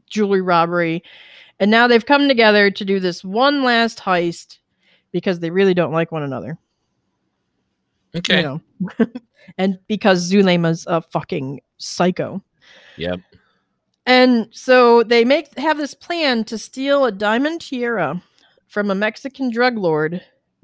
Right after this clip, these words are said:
Speaker 1: during the daughter's wedding.
Speaker 2: Mm.
Speaker 1: So, you know, a plan like that
Speaker 2: is going to go
Speaker 1: <laughs>
Speaker 2: off without a hitch.
Speaker 1: Exactly. It's gonna be the, it is the perfect plan.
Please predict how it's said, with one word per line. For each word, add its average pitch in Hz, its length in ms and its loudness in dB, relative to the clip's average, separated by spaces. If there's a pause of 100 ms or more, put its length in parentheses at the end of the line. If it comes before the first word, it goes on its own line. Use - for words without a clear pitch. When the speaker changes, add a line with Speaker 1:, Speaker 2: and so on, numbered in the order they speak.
Speaker 1:
during 226 680 2 (120)
the 208 160 2
daughter's 175 720 0 (120)
wedding. 185 560 -4 (640)
Speaker 2:
Mm. 110 840 -10 (720)
Speaker 1:
So, 277 480 6
you 254 180 -2
know, 320 640 -2
a 185 280 -8
plan 214 360 -6
like 170 220 -6
that 151 440 -6 (960)
Speaker 2:
is 143 180 2
going 175 280 2
to 147 120 -2
go 151 200 2
Speaker 1:
<laughs> 156 60 4
Speaker 2:
off 147 260 2
without 135 400 0
a 87 140 -2
hitch. - 600 -4 (160)
Speaker 1:
Exactly. 190 800 -6
It's 233 160 -6
gonna 285 140 -6
be 262 160 0
the, 220 220 -4 (240)
it 359 120 2
is 277 220 4
the 220 140 0
perfect 285 720 2
plan. 214 560 -2